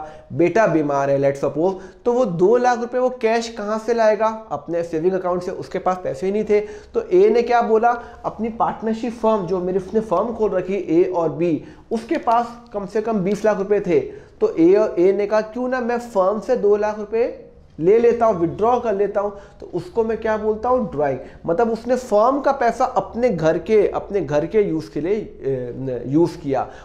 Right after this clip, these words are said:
और आपको याद होगा business entity concept क्या बोलता है?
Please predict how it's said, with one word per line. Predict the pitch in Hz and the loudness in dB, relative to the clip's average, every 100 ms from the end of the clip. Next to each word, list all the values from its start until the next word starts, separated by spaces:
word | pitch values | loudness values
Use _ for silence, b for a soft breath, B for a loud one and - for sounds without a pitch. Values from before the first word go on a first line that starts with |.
| B | B
और | 156 | 0
आपको | 170 - | 0 2
याद | 156 156 196 | 4 6 6
होगा | 208 208 | 4 4
business | 180 160 156 190 | 2 0 -2 -4
entity | 190 185 190 | -4 -4 -4
concept | 185 170 185 | -4 -4 -2
क्या | 196 185 | 0 2
बोलता | 180 180 185 | 2 2 2
है? | 185 - - | 2 -2 -12